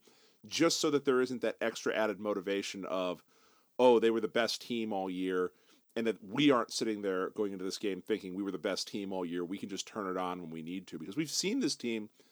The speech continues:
start slow in games, get behind, and they haven't looked great in elimination games they've played this year.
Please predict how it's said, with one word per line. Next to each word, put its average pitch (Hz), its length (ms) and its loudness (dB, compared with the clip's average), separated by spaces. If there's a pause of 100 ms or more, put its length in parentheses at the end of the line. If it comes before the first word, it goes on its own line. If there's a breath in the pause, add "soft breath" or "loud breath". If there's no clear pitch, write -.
(280 soft breath)
start - 440 2
slow 120 380 4
in 120 100 -2
games, 107 560 -6 (540 soft breath)
get 120 240 2
behind, 107 640 -2 (840 soft breath)
and 123 360 0
they 131 160 4
haven't 147 380 2
looked 156 380 0 (400)
great 80 720 -6 (500)
in 123 140 0
elimination 135 640 2
games 139 340 0
they've 139 220 2
played 143 300 2
this 143 200 0
year. 156 300 0